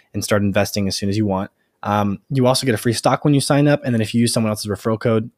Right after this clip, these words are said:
I have a referral code, um, then you get an extra free stock. So that's two free stocks when you sign up, and I'll get a free stock as well. Um, and they can be valued,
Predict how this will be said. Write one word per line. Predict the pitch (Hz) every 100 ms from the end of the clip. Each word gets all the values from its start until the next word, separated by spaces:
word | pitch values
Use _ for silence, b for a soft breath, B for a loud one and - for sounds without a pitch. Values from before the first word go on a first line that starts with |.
| -
I | 95
have | 98
a |
referral | 104 101 110 101
code, | 110 101 b b b -
um, | 101 98
then | 98 110
you |
get | 110 117
an |
extra | 135 - 110
free | 95
stock. | - 90
So | -
that's | 101 -
two | 135
free | - 120
stocks | 131 113 -
when |
you | 113
sign | 107 107
up, | 101 98 _ _ _ _ -
and | 104
I'll | 107
get | 104
a |
free | - 104
stock | 95 92
as | 92
well. | 107 113 113 107 b b -
Um, | 95 101
and | 101 117
they |
can | 160 175
be |
valued, | 127 120 131 113 101